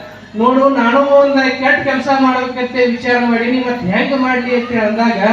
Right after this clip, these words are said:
ಅವ ಅಂತಾರಂತ, "ನೋಡಪ್ಪ, ನೀ ಕೆಟ್ಟ ಕೆಲಸ ಮಾಡ್ಬೇಕಾಗಿದ್ದಾರೆ, ಅಲ್ಲಿ ಒಂದು ಅರಮನೆ ಐತಿ, ಅರಮನೆ ಒಳಗಿರುವಂತ ಒಬ್ಬ ರಾಜ ಕುಂತಾನ, ರಾಜ ಸಿಂಹಾಸನ ಮೇಲೆ ಕುಂತಾನ,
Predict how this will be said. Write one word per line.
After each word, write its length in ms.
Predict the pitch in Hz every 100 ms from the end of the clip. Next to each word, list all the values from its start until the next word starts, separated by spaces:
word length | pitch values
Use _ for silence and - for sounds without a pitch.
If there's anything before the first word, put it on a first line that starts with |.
| 240 233 -
ಅವ 160 | 208
ಅಂತಾರಂತ, 520 | 208 208 240 233 - 208 226 262 - - -
"ನೋಡಪ್ಪ, 360 | 190 240 247 233
ನೀ 280 | 254 262
ಕೆಟ್ಟ 340 | 254 254 277 -
ಕೆಲಸ 240 | 262 254 269
ಮಾಡ್ಬೇಕಾಗಿದ್ದಾರೆ, 1200 | 262 247 247 - 247 254 262 269 269 247 - - -
ಅಲ್ಲಿ 500 | 202 220 233 226 226
ಒಂದು 180 | 233 233
ಅರಮನೆ 360 | 202 226 262 277
ಐತಿ, 520 | 269 262 196 180 - -
ಅರಮನೆ 460 | - 208 240 269 277
ಒಳಗಿರುವಂತ 520 | 277 277 277 277 269
ಒಬ್ಬ 240 | 277 269
ರಾಜ 560 | 254 208 233 269 269 254
ಕುಂತಾನ, 360 | 254 240 240 240
ರಾಜ 480 | 269 240 233 269
ಸಿಂಹಾಸನ 720 | 269 247 247 247 277 269 269 269
ಮೇಲೆ 140 | 269
ಕುಂತಾನ, 380 | 254 240 240